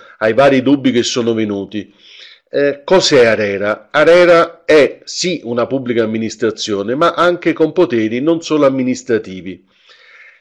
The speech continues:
Quindi arera è un'autorità riconducibile all'apparato amministrativo dello Stato, opera nell'ambito dei poteri conferiti dalla legge,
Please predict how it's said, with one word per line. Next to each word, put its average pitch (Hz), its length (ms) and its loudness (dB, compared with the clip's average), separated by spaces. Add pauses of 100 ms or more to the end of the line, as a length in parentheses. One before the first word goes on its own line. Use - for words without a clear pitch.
(160)
Quindi 165 360 2
arera 117 600 4
è 180 240 4
un'autorità 127 640 4
riconducibile 123 800 0
all'apparato 117 580 2
amministrativo 113 720 -2
dello 104 260 -2
Stato, 92 800 -8
opera 131 640 4
nell'ambito 120 760 0
dei 110 160 -2
poteri 117 360 -2
conferiti 104 520 -6
dalla 101 280 -2
legge, 98 600 -6